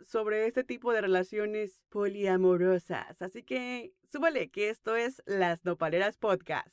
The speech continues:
episodio número veinte. ¡Mua! ¿Qué tal? Buenas noches, espero que nos estén escuchando. Están escuchando Las Nopaleras Podcast. Esta es una transmisión en vivo, vamos a esperar que se conecten las chicas.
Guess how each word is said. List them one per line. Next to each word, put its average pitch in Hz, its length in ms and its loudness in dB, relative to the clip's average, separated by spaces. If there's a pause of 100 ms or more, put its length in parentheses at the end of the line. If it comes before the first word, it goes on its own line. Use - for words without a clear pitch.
(160)
episodio 190 720 0
número 247 360 0
veinte. 190 720 -2 (200)
¡Mua! 247 1160 -2 (380)
¿Qué 277 120 6
tal? 311 220 8
Buenas 311 260 8
noches, 302 420 8
espero 254 300 4
que 269 80 4
nos 233 120 6
estén 220 180 4
escuchando. 226 720 6 (140)
Están 180 240 0
escuchando 175 440 4
Las 170 220 6
Nopaleras 175 840 4
Podcast. 269 720 4 (100)
Esta 247 240 6
es 240 60 8
una 262 140 8
transmisión 220 440 8
en 240 140 8
vivo, 233 440 6
vamos 214 480 6
a 185 300 6
esperar 185 460 2
que - 80 -20
se - 120 -10
conecten 180 400 4
las 175 140 2
chicas. 220 520 2